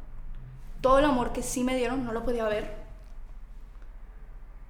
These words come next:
Entonces estaba viviendo en un mundo de, de extremos, ¿no? O todo sí o todo nada. Sin, y rara vez podía estar en medio.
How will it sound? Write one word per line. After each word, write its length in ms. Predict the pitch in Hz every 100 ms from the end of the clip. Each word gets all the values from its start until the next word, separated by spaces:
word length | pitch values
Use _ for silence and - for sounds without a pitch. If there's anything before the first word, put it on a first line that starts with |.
| - - -
Entonces 1040 | 240 233 233 240 233 254 269 233 - - -
estaba 540 | - 247 - 240 247 277
viviendo 280 | 277 254 247
en 80 | 247
un 140 | 247
mundo 300 | 240 226 226
de, 460 | 233 233 214 - -
de 100 | 220
extremos, 540 | 214 - 226 208 196 -
¿no? 200 | 214 233 - - - -
O 140 | - 226
todo 240 | 254 277
sí 280 | 285 285 294
o 180 | 220 214
todo 220 | - 240
nada. 300 | 226 214 190 - - - - - - - - -
Sin, 720 | - - 240 226 214 202 - - -
y 160 | 233
rara 300 | 220 220 247
vez 160 | 277 277
podía 240 | 277 254
estar 200 | 240 247
en 160 | 240 208
medio. 220 | 214 196